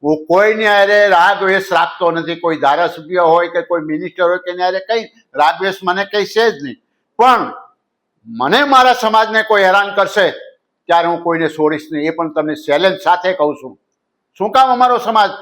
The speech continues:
વાટલિયા પ્રજાપતિ કે બીજા પ્રજાપતિ, એના જેવો કોઈ સમાજ સીધો સાદો નથી. અમારા સમાજમાં બે ચાર ટકા છે, નિયોય નહીં, ના પાડતો, પણ હું જ્યારે મારા સમાજને કોઈ આવું તત્વ કામ કરી જાય ને, એમાં હું સહન નહીં કરી શકું. મારા જીવનની અંદર આ જ છે.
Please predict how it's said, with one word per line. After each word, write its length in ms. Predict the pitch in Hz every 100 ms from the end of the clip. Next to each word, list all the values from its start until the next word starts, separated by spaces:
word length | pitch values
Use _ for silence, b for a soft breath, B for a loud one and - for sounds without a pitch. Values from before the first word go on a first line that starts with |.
| - -
વાટલિયા 440 | 156 202 196 208
પ્રજાપતિ 540 | 202 196 196 196 196 196
કે 60 |
બીજા 220 | 190 185 196
પ્રજાપતિ, 540 | 190 175 196 190 185 208 - -
એના 160 | 160 202
જેવો 260 | 185 202 208
કોઈ 200 | 202 190
સમાજ 280 | 170 160 196
સીધો 340 | 196 156 165 175
સાદો 360 | 147 147 165
નથી. 500 | 143 143 170 131 - _
અમારા 240 | 135 131 156
સમાજમાં 460 | 160 165 233 294
બે 140 | 269 247
ચાર 180 | 220 208
ટકા 340 | 208 196 175
છે, 300 | 151 156 113 _ _ 127
નિયોય 320 | 143 175 202
નહીં, 260 | 240 233 156
ના 180 | 165
પાડતો, 540 | 180 180 - 139 117 _ _ _
પણ 140 | 156 135
હું 200 | 156 143
જ્યારે 240 | 147 156
મારા 240 | 139 147
સમાજને 540 | 147 139 139 160 180 190
કોઈ 200 | 196 180
આવું 220 | 170 175
તત્વ 360 | 170 160 175 165
કામ 280 | 160 156
કરી 180 | 156 156
જાય 180 | 180 185
ને, 120 | 127 - _ _ 135
એમાં 160 | 151
હું 100 | 147 -
સહન 200 | 131 147
નહીં 220 | 147 170
કરી 160 | 147 127
શકું. 280 | 120 120 104 _ _
મારા 220 | 120 135
જીવનની 340 | 143 139 139 147
અંદર 220 | 143 143
આ 160 | 135 127
જ 40 |
છે. 260 | - -